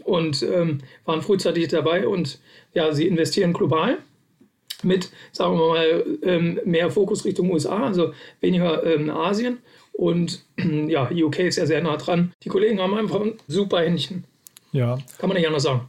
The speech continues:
Speaker 2: Ja. Nee, ich sehe hier, die sind auch gar nicht so inaktiv. Also die machen schon eine ganze Menge an Investments, ne? So, glaub ich, im letzten Jahr sehe ich hier gerade so acht oder neun Stück. Also, sag mal, wenn man jetzt mal, ich, man sieht ja die Commerzbank gerade relativ in den, in den Negativschlag-, Schlagzeilen eigentlich eher, ne? Also, oder, oder zumindest, äh, rel-,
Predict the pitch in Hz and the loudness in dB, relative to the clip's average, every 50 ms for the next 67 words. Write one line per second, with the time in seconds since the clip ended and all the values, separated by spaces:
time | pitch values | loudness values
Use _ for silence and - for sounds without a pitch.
0 | - _ 143 127 123 139 147 - - - _ - 175 170 - - 185 202 202 202 | -6 _ -2 0 0 0 -2 -6 -12 -10 _ 0 0 0 2 2 2 2 2 2
1 | 185 160 165 180 165 156 - - 151 143 151 160 127 120 120 123 151 170 180 185 | 0 0 0 0 -2 -2 -2 -2 -2 -2 -2 -2 -4 -6 -4 -2 -2 0 -2 -2
2 | 180 175 185 196 170 127 - - 135 123 104 - 123 117 113 113 117 135 123 143 | -2 -2 -2 -2 -2 -4 -6 -4 -4 -4 -2 -4 -6 -6 -6 -4 -4 -4 -4 -4
3 | 139 - 156 151 143 151 147 - 151 143 156 180 170 139 127 123 120 117 117 113 | -4 -4 -4 -4 -4 -4 -4 -4 -4 -4 -4 -2 -2 -2 -2 -2 -2 -2 -4 -6
4 | - - 110 - - 135 156 151 139 131 127 127 123 113 127 123 139 - - - | -8 -10 -12 -8 -6 -4 -2 -2 -2 -4 -4 -6 -6 -6 -6 -6 -6 -6 -8 -6
5 | 135 131 131 135 127 139 143 135 - 151 131 135 135 131 131 135 131 135 135 120 | -4 -4 -2 -2 -4 -4 -6 -8 -8 -10 -8 -6 -4 -2 -2 -2 -4 -6 -8 -10
6 | 120 127 131 135 131 - - - 139 127 127 127 127 123 123 120 - 160 180 180 | -10 -10 -10 -12 -16 -16 -18 -18 -14 -12 -10 -10 -10 -10 -12 -10 -10 -10 -10 -10
7 | - - - - _ _ _ _ _ - 139 131 135 143 139 135 135 - - - | -12 -18 -20 -20 _ _ _ _ _ -4 -2 0 2 0 0 -2 -6 -12 -20 -20
8 | _ _ _ _ _ _ - 175 165 - - 139 151 151 160 160 165 151 - - | _ _ _ _ _ _ -12 -12 -10 -6 -4 -2 0 0 0 0 0 -2 -4 -4
9 | 175 143 156 160 156 156 151 - - 165 147 151 - - - - 147 143 143 117 | -2 -2 0 2 2 2 0 0 -2 -4 -4 -4 -4 -8 -4 -2 0 0 2 2
10 | 127 156 185 175 143 143 - - 147 135 135 139 - - 147 135 120 123 135 135 | 2 2 2 0 0 0 -2 0 0 0 0 0 -2 -2 -2 -2 -2 0 0 0
11 | 127 131 139 135 - 147 131 - 143 131 127 127 131 139 127 123 123 123 127 135 | 0 0 0 0 0 -2 -4 -2 0 0 0 0 0 0 0 0 0 0 0 0
12 | 131 131 156 180 185 - 139 127 - - - 117 120 117 - - - - - 120 | 0 2 2 2 2 0 0 -2 -2 -2 -2 -2 -2 -4 -6 -10 -10 -6 -4 -2
13 | 120 120 - 131 127 123 120 123 117 - 143 127 123 127 135 143 139 131 143 151 | -2 -2 -2 -4 -2 -2 -2 -4 -4 -4 -4 -2 0 0 2 2 2 2 2 2
14 | 151 139 127 127 127 127 127 127 123 120 - 127 131 135 127 - - 151 139 127 | 0 0 0 2 2 0 0 0 0 0 0 0 0 0 0 -2 -2 -2 0 0
15 | 123 110 123 - | 0 0 0 -2